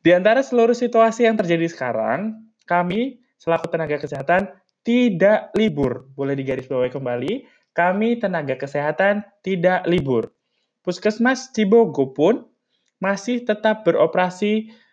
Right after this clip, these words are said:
dua puluh empat jam untuk melayani masyarakat di wilayah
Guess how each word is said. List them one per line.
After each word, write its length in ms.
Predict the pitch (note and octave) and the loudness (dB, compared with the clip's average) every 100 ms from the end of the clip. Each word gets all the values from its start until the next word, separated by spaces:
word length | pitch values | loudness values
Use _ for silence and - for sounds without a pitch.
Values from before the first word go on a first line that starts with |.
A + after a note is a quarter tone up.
| _ | _
dua 240 | C#3+ F3 F#3 | 2 4 4
puluh 240 | F#3+ F#3 | 2 0
empat 320 | F3+ F3+ F3+ | 0 -2 0
jam 400 | D3 C#3+ A#2+ A2+ - _ - | 2 2 2 -4 -14 _ -6
untuk 320 | E3 F3+ F3 | -4 -4 -2
melayani 640 | D3+ C#3+ C#3 D3 F3 E3+ | -4 -2 -2 -2 -4 -6
masyarakat 560 | C#3+ C#3 C#3 C3+ D#3+ D#3 - _ _ _ _ _ _ _ C#3 | -6 -2 -2 0 -2 -2 -8 _ _ _ _ _ _ _ 0
di 400 | D3 E3+ F3 - - | 2 2 -2 -12 -4
wilayah 720 | C#3+ C3+ B2 B2+ C3+ C3+ - | -2 0 0 0 -2 -4 -12